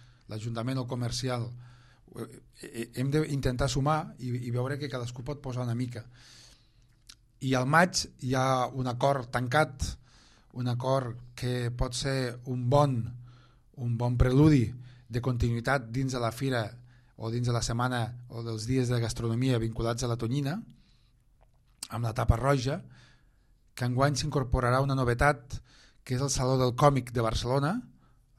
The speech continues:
a la ciutat de Barcelona. Hi haurà també una extensió i es farà el propi Saló del Còmic també al territori. I dins l'àmbit de Catalunya es farà el Saló del Còmic a l'Ametlla de Mar durant estos dies, en un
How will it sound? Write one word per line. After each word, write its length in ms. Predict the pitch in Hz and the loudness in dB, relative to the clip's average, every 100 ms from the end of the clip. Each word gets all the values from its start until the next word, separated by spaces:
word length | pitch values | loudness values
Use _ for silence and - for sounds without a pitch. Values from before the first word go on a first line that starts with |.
| - | -14
a 120 | 117 | -10
la 40 | |
ciutat 280 | - 117 120 | -8 -6 -2
de 100 | 120 | -2
Barcelona. 400 | 120 123 131 170 - - - - _ _ _ - | 0 -2 -2 -4 -10 -20 -20 -20 _ _ _ -4
Hi 120 | 120 | 0
haurà 180 | 120 123 | 0 2
també 320 | 131 135 147 - | 2 2 0 -2
una 160 | 135 131 | -4 -4
extensió 640 | 127 131 127 123 139 156 214 - - - - | -2 -2 0 0 2 2 -2 -12 -20 -20 -10
i 100 | 127 | -6
es 100 | 120 | -4
farà 240 | 123 127 123 - - - - 117 | 0 2 2 -2 -16 -20 -12 -10
el 120 | 110 - - | -10 -12 -6
propi 240 | 117 117 | -2 0
Saló 220 | 120 123 120 | -2 0 0
del 140 | 120 | 4
Còmic 260 | 143 131 127 | 4 4 0
també 320 | 123 135 165 - - - - | -2 0 -2 -4 -18 -20 -8
al 160 | 123 | -6
territori. 520 | 127 120 120 117 104 98 - - _ _ - | -2 -2 0 0 0 -6 -12 -20 _ _ -6
I 140 | 117 | -4
dins 180 | 131 135 | -2 0
l'àmbit 280 | 139 139 120 | 0 0 0
de 100 | 123 | 0
Catalunya 520 | 127 123 147 147 170 226 - - _ _ - | 0 0 0 0 -4 -10 -18 -20 _ _ -10
es 100 | - | -2
farà 180 | 120 | 0
el 40 | 123 | 2
Saló 220 | 135 139 | 4 6
del 120 | 131 | 6
Còmic 280 | 135 139 147 | 4 2 2
a 80 | 131 | 2
l'Ametlla 320 | 120 135 135 | 2 2 2
de 80 | 135 | 2
Mar 140 | 143 180 - - | 0 -2 -12 -6
durant 260 | 120 120 | -4 0
estos 320 | 120 131 117 | -2 0 0
dies, 400 | 147 147 180 - - _ _ _ _ _ _ _ _ _ _ _ - | 4 4 2 -4 -12 _ _ _ _ _ _ _ _ _ _ _ -6
en 80 | 127 | -4
un 100 | 127 | -2